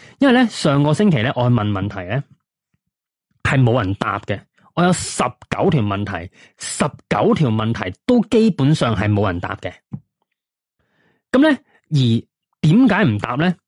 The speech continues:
嗰個同學都有解釋俾我聽。咁我講咗其一，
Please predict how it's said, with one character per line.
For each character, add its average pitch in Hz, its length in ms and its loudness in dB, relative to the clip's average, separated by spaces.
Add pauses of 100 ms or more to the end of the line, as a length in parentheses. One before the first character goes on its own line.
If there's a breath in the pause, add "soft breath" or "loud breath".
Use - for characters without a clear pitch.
(380)
嗰 226 80 2
個 240 60 4
同 127 140 0
學 107 80 -2
都 170 100 -2
有 135 160 2
解 98 160 -8
釋 113 100 -4
俾 110 140 -4
我 98 60 -4
聽。 95 260 -8 (360)
咁 240 160 2
我 180 140 0
講 131 140 -2
咗 175 180 0 (320)
其 98 220 -4
一， 117 80 -2